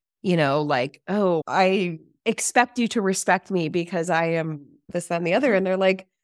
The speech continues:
Speaker 1: "No, you treat me like trash. I'm not doing that. Like,
Speaker 2: Yeah.
Speaker 1: I can go get a job somewhere else, or I can make double the amount of money on the internet <laughs> doing whatever I want."
Speaker 2: Absolutely.
Speaker 1: So I think the next ten to fifteen years is gonna be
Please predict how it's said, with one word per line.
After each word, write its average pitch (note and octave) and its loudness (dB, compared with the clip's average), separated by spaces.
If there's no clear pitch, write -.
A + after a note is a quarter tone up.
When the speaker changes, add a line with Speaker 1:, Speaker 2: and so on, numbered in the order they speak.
Speaker 1:
"No, D4 0
you G3 0
treat D4 -4
me A4 0
like F4 2
trash. - -4
I'm G#3 0
not C4+ 0
doing G4 4
that. B3 6
Like, C#4 4
Speaker 2:
Yeah. D4 -8
Speaker 1:
I F4+ 0
can A4 2
go F#4 4
get F#4+ 2
a E4 0
job E4+ 2
somewhere F4+ -4
else, A#4+ -2
or D#4 2
I G4 4
can G#4 -6
make F#4 -2
double G#4+ 0
the F#4 -2
amount F#4 -2
of F#4+ -2
money F#4 0
on F4 2
the F4 -2
internet A4 -2
<laughs> - -20
doing F#4 0
whatever G#4 0
I B4+ 0
want." G3+ -4
Speaker 2:
Absolutely. F#4+ -2
Speaker 1:
So G3+ 2
I B3+ 6
think C4+ 0
the A3 4
next G3 0
ten F#3 -2
to F3+ -6
fifteen E3+ -6
years D#3 -4
is E3 -6
gonna D#3+ -4
be D#3 -6